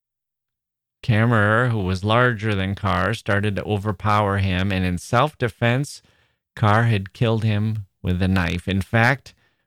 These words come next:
with a Boy Scout knife that he'd had since those days in Saint Louis. Carr then tied Kammerer's hands and feet together, wrapped his belt around him and Kammerer's own belt around him,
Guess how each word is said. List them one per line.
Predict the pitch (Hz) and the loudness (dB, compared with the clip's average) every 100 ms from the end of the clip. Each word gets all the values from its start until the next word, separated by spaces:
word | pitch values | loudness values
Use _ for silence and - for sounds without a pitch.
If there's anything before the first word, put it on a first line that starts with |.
| _ - | _ -4
with | 107 107 | 0 0
a | |
Boy | 110 113 131 131 | -2 -4 -2 -2
Scout | - - 80 73 87 | -6 -6 -6 -6 -6
knife | 85 78 82 - | -4 -4 -6 -4
that | 85 90 | -2 -2
he'd | 95 | 0
had | 98 95 98 92 | 2 2 0 -4
since | 107 95 101 - - _ _ _ _ _ - | -2 -2 -2 -8 -20 _ _ _ _ _ -2
those | 101 95 | 0 0
days | 82 87 87 | -2 -2 0
in | 95 | -2
Saint | 92 101 - | 0 -2 -2
Louis. | 90 80 80 - - _ _ _ _ _ _ _ _ _ _ _ - | -4 -4 -6 -8 -20 _ _ _ _ _ _ _ _ _ _ _ -12
Carr | - 95 104 | 0 2 4
then | 101 95 98 98 | 2 0 0 -2
tied | - 92 95 101 107 | -4 -2 0 -2 -4
Kammerer's | - 92 98 98 101 113 - | -4 -2 0 0 0 -2 -2
hands | 98 85 80 92 | -2 0 -2 -4
and | 104 101 | -4 -6
feet | - 90 90 - _ _ _ _ _ _ - | -4 -6 -6 -10 _ _ _ _ _ _ -6
together, | 104 95 80 87 | 0 2 2 0
wrapped | 87 90 110 - | 0 0 0 -2
his | 139 120 | -4 -2
belt | 117 117 120 | 0 0 0
around | 117 104 95 95 | -2 -2 -2 -2
him | 98 104 113 - | -2 -2 -2 -4
and | 87 82 82 _ _ - | -4 -4 -8 _ _ -4
Kammerer's | 90 92 90 | 0 0 0
own | 98 104 | 0 -2
belt | 85 73 80 | -2 -4 -6
around | 82 76 76 | -4 -4 -2
him, | 90 | -4